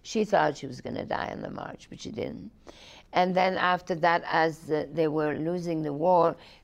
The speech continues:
they pushed back more. And, uh, and then she ended up in another camp. And then one day, the Germans had gone. Then the Russian came and raped every girl. And, uh,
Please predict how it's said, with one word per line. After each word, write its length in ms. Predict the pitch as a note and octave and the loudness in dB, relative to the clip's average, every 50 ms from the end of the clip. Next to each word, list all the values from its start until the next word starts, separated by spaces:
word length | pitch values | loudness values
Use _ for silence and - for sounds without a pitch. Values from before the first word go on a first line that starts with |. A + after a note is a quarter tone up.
| _ | _
they 120 | - D3+ D#3 | 0 0 0
pushed 440 | D#3 - G3 G3+ F#3+ F#3+ - - - | 0 2 2 2 2 0 -2 -2 2
back 320 | E3 D#3 D3+ D3+ D3+ - | 2 4 4 2 0 -2
more. 480 | C3+ C#3 D3+ D3+ C#3+ C#3+ D3 D#3 F#3+ - - - - - - _ _ _ - | 0 2 4 6 6 6 6 4 2 -2 -8 -18 -20 -20 -20 _ _ _ 0
And, 540 | D#3+ E3+ D#3+ D#3+ D#3+ D#3+ D#3+ D#3+ D#3+ C#3+ D3+ | 2 4 6 6 4 4 4 2 0 2 4
uh, 340 | D#3 D#3 D#3 D#3 D#3 - - - | 4 6 6 6 4 2 0 -2
and 120 | - D#3 D#3 | -2 0 2
then 140 | D#3 D#3+ D#3+ | 2 0 0
she 140 | - F3 | 0 0
ended 240 | D#3 D3+ D#3 D3 C#3+ | 0 0 0 0 0
up 100 | D3+ C#3+ | 0 2
in 140 | D#3+ C#3 C#3+ | 2 0 0
another 380 | C#3+ F3 G#3 A#3 B3 A3 G3+ E3+ | 2 2 4 4 4 4 2 0
camp. 520 | - - D3+ G2+ G#2 G2+ - F#3 G3 - - - - - - - - - _ _ - | 0 -2 -2 0 0 0 -2 -4 -8 -10 -14 -20 -20 -20 -20 -20 -20 -20 _ _ 0
And 140 | D#3+ F3 E3+ | 0 4 4
then 200 | E3+ E3 E3 E3 | 4 4 4 4
one 300 | E3 E3 E3+ E3+ E3+ E3+ | 4 4 4 4 2 2
day, 500 | D3+ D#3+ D#3 D3+ D#3 D#3+ F3 F#3+ G3+ G3 F#3 | 4 6 6 6 6 6 4 4 2 -2 -2
the 100 | - D3+ | -4 -6
Germans 500 | C#3 D3+ D#3 D3+ D3+ D3 D3 D3 C#3+ D3 | -4 -2 -2 -2 -2 -2 -2 -4 -4 -4
had 220 | D3+ C#3 C3 C3 | -4 -4 -4 -2
gone. 520 | - C#3 B2+ A#2+ A#2+ C3+ D#3 F#3 A3 C4 - - - - - - - - - _ _ _ - _ _ _ - | 0 2 2 2 2 0 -2 -2 -6 -8 -10 -12 -20 -20 -20 -20 -20 -20 -20 _ _ _ -20 _ _ _ -4
Then 220 | - D3+ D#3+ E3 | 0 0 2 2
the 120 | D#3 D#3 D3+ | 2 2 4
Russian 480 | D3 E3 E3+ F#3 F#3 - - E3+ E3+ | 4 4 4 4 0 -2 -4 -4 -4
came 520 | - - - D#3 C#3 C#3 D3 E3 F3 E3 E3 | -4 0 0 2 2 2 2 0 0 0 -2
and 200 | D3 C#3+ C#3+ C#3 | -2 -2 0 2
raped 400 | D3+ D3 D#3+ E3+ D#3 - - - | 4 4 4 4 2 0 -4 -2
every 280 | C3 B2 C3 C#3 - | -2 -2 0 -2 -4
girl. 540 | D3 C#3 C3+ C3 - B2+ C3 D3+ F3+ B3 C4 B3+ - - - - - - - - _ _ _ - | -2 -2 0 0 2 2 0 0 0 -2 -6 -8 -14 -20 -20 -20 -20 -20 -20 -20 _ _ _ 0
And, 760 | E3+ F#3 F#3 F3 F3 E3+ E3+ E3+ E3 E3 F3 F3 D#3 D3 | 2 4 6 6 6 6 6 6 4 4 2 0 0 4
uh, 500 | F3 E3+ E3 E3 D#3+ D#3+ D#3 D#3 D3+ - | 6 6 8 8 8 6 6 6 6 4